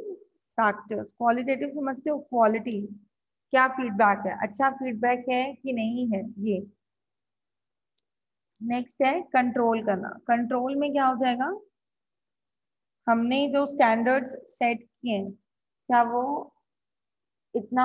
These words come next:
हमको टेन थाउजेंड का sale करना था, तो क्या हम उसके आसपास पहुंचे कि हम वहां तक पहुंचे ही नहीं, हम उसके आगे तक पहुंचे। अगर हम कम, जैसे टेन थाउजेंड का target मिला है sales का और हमने सिर्फ थ्री या फ़ोर थाउजेंड किया, तो हमको पता चलेगा कि standard था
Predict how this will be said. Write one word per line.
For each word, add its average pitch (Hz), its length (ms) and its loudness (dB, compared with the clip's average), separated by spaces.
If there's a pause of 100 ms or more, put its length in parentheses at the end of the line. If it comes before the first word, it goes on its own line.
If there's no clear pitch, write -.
हमको 247 280 0
टेन 240 240 0
थाउजेंड 254 680 0
का 262 120 4
sale 233 300 0
करना 214 240 0
था, 196 140 -8 (440)
तो 240 60 -2
क्या 254 140 2
हम 262 220 2
उसके 254 200 -4
आसपास 262 500 4
पहुंचे 233 400 2 (340)
कि 262 80 -4
हम 254 200 4
वहां 254 200 2
तक 269 220 -4
पहुंचे 214 320 0
ही 240 80 -2
नहीं, 214 220 -2
हम 240 240 0
उसके 247 240 -6
आगे 226 360 2
तक 240 240 -4
पहुंचे। 196 380 -6 (680)
अगर 247 400 0
हम 269 360 -2
कम, 233 180 2 (260)
जैसे 240 220 -2
टेन 240 260 -4
थाउजेंड 254 380 0
का 269 60 0
target 226 380 0
मिला 247 200 -2
है 240 80 -2
sales 226 240 -10
का 214 120 -6
और 254 80 0
हमने 233 280 -4
सिर्फ 247 240 -12
थ्री 247 260 -8
या 269 100 4
फ़ोर 254 240 -2
थाउजेंड 226 420 2
किया, 202 240 2
तो - 1600 -14
हमको 233 180 2
पता 277 240 4
चलेगा 285 340 4
कि 311 160 -2
standard 240 520 0
था 302 160 2